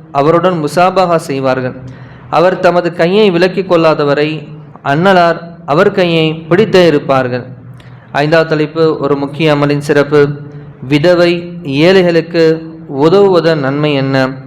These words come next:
விதவை மற்றும் ஏழைகளுக்கு உதவுபவர் அல்லாஹ்வின் பாதையில் அறப்போர் புரிவோரை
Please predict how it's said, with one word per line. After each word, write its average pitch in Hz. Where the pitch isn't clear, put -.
விதவை 196
மற்றும் 196
ஏழைகளுக்கு 180
உதவுபவர் 170
அல்லாஹ்வின் 185
பாதையில் 156
அறப்போர் 196
புரிவோரை 175